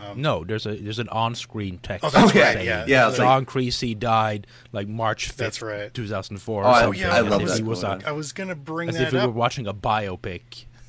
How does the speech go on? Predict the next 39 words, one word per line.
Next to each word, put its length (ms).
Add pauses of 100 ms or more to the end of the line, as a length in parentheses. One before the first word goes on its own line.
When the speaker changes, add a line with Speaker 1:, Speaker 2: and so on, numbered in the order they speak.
(100)
Speaker 1:
Yeah, 120
I 20
was 80
Speaker 3:
Yeah, 180
Speaker 1:
gonna 80
bring 100
Speaker 3:
I 60
love 120
Speaker 1:
that 120
Speaker 3:
that. 260
Speaker 1:
up. 160 (180)
I, 200
I 40
totally 340
forgot 260
about 220
that. 160
Yeah, 180
because 480
when 160
they, 160 (400)
they 120
kill 280
the 140
villain 680 (140)
at 100
the 140
end, 200
too, 420 (920)
and 80
I 60
was 100
like, 280
"Oh, 220
is 180
this 160
a 60
reshoot?" 680 (720)
Like, 320